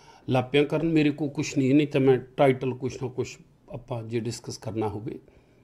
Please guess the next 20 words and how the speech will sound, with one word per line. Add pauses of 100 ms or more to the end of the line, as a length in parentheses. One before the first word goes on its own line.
(380)
ਠੀਕ
ਹੈ। (380)
ਵੈਸੇ
ਹੀ
ਮੈਂ
ਤਾਂ,
ਮੇਰੇ
ਦਿਮਾਗ
'ਚ
ਗੱਲ,
ਮੈਂ
ਰਾਤ (220)
ਇੱਕ (680)
ਨਾਟਕ
ਦੇਖਦਾ
ਸੀ, (1500)
ਤਾਂ (3000)
ਵੈੱਬ
ਸੀਰੀਜ਼
ਸੀ,